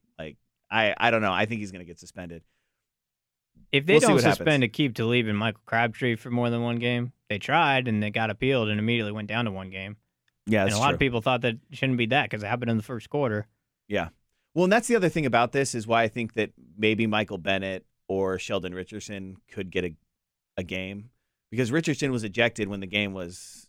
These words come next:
Speaker 1: you know, over. So if they truly believe that the punch he threw, you know, deserves him actually missing time, I mean, we're, we could be talking about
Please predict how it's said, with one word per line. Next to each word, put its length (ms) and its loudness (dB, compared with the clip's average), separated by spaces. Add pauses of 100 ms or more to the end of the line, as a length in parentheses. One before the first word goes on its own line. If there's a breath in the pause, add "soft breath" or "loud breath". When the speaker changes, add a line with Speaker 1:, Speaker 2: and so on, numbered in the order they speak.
Speaker 1:
you 140 -4
know, 200 -8
over. 460 0 (300)
So 680 2 (520)
if 120 -2
they 160 4
truly 320 0
believe 320 2
that 120 -2
the 60 -14
punch 280 -6
he 160 -4
threw, 640 -4 (420)
you 140 0
know, 220 -4
deserves 800 -4
him 160 0
actually 440 -2
missing 340 -8
time, 460 -8 (680)
I 60 8
mean, 280 2
we're, 200 -4
we 140 0
could 120 0
be 100 4
talking 300 2
about 380 2